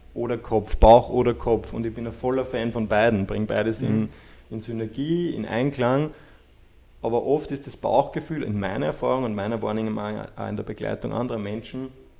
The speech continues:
Speaker 1: sehr direkt und sehr richtig. Und wenn dann der Verstand mitspielt und nur Argumente bringt, dann sind wir sehr gut genährt.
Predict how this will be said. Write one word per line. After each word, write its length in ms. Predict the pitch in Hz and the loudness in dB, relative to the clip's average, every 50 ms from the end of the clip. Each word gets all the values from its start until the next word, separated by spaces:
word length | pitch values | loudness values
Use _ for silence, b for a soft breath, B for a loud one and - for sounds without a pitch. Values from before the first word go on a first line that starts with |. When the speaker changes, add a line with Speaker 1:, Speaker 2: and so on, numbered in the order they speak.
| - - - - - | -20 -20 -20 -20 -20
Speaker 1:
sehr 260 | - - - 123 135 | -16 -8 -6 -6 -4
direkt 400 | 135 165 147 131 135 139 - - | -2 -2 -2 0 -2 -2 -2 -4
und 80 | 151 135 | -4 -2
sehr 200 | - 135 123 120 | 2 2 2 4
richtig. 420 | 120 143 165 - - - 139 131 | 4 2 2 0 -2 -4 -2 -2
Und 100 | 127 117 | -2 -2
wenn 160 | 107 107 110 107 | -2 -2 -2 -2
dann 180 | 131 123 147 165 | -2 -4 -2 -4
der 80 | 175 | -4
Verstand 440 | - - 131 - - 127 123 127 127 | -6 -8 -12 -6 -4 -2 -2 -2 0
mitspielt 480 | 147 170 190 185 - - - 131 143 147 | 0 -2 -2 -2 -8 -6 -4 -4 -4 -4
und 120 | 131 123 | -4 -4
nur 100 | 123 117 | -4 -2
Argumente 480 | 113 113 113 113 123 127 151 - 135 113 | -2 -2 -2 0 0 0 0 -2 -4 -4
bringt, 340 | - 113 117 123 131 131 - | 0 0 0 0 0 0 0
dann 320 | 127 120 120 120 120 120 - | 0 2 2 2 0 -2 -4
sind 240 | - - - 113 117 | -10 -8 -6 -4 -2
wir 80 | 120 117 | -2 -2
sehr 180 | - - 120 117 | -2 -2 -4 -4
gut 240 | 113 127 117 - - | -4 -6 -8 -8 -8
genährt. 480 | - 107 101 107 113 135 175 247 - | -8 -8 -6 -4 -4 -4 -6 -6 -10